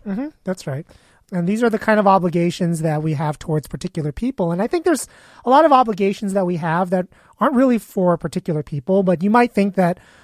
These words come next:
we have an obligation just to be good or something like that, right? Or not be just mean to,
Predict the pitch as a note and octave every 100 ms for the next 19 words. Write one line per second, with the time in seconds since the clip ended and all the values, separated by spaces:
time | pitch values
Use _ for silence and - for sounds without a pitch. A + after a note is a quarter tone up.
0 | _ F#3+ F#3 F#3 F3+ E3+ F3 D3+ D#3+ D#3
1 | - E3+ E3 D#3+ _ _ _ - F3+ G3
2 | D3 F#3 B3 B2 C3 F3+ D#3+ D#3+ D3+ D3+
3 | B2+ - C3+ F3 - - - - D#3+ D#3
4 | D#3+ E3+ - F3 D#3+ D#3+ D3+ F#3+ A3+ F#3+